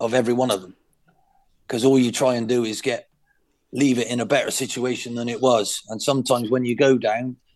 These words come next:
and you got too many players and there was too many changes, you've had a good clear out, and then that leaves it clean and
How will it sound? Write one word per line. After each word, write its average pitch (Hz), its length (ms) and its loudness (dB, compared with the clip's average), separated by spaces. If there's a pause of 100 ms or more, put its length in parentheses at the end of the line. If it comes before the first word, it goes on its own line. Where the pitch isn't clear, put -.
(100)
and 117 100 -4
you 120 80 4
got 113 140 2
too 143 180 4
many 117 220 0
players 120 480 0
and 113 120 -10
there 110 80 -8
was 101 120 -10
too 147 140 0
many 113 200 -2
changes, 117 640 -2 (420)
you've 131 160 6
had 120 140 4
a 117 40 -2
good 131 280 0
clear 127 340 0
out, 127 160 -4
and 127 100 -12
then 127 260 -6
that 131 180 2 (300)
leaves 156 380 -2
it - 220 -6
clean 160 360 -2
and 113 280 -10